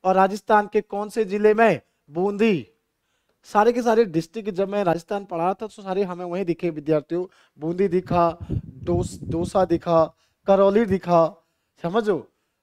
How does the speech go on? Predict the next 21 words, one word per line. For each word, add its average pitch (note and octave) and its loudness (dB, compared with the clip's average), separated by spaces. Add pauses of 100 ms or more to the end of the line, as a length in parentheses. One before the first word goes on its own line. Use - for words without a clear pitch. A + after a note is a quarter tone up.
(320)
आ, B2+ -8 (840)
ये G3 4
जो F3 -2
डिस्ट्रिक्ट F#3+ 0
आपके, F#3+ 4 (280)
तो F#3 -10
कहां F#3+ 0
पर, G#3+ 2
राजस्थान F3 2
के D3 -4
अंदर, C3+ -6
ठीक F#3+ -2
है। G#3+ 2
राजस्थान A3+ 0
का B3 0
इतिहास A#3+ 0
और A#3 -6
भारत F3 -4
का A3+ 2
इतिहास G3 0
में F#3+ -4